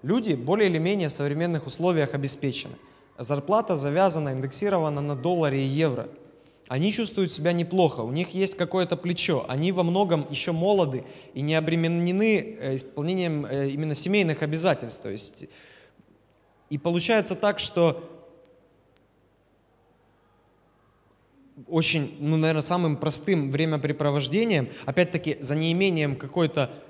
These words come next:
целостной, что ли, культуры на том же, например, предприятии. М, вот, самым простым времяпрепровождением является,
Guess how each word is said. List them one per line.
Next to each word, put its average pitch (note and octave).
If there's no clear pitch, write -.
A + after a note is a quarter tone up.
целостной, E3+
что D3+
ли, C3+
культуры D#3+
на D3
том F3+
же, E3
например, D#3+
предприятии. C#3
М, B2+
вот, C#3
самым A3
простым E3
времяпрепровождением F3
является, F#3+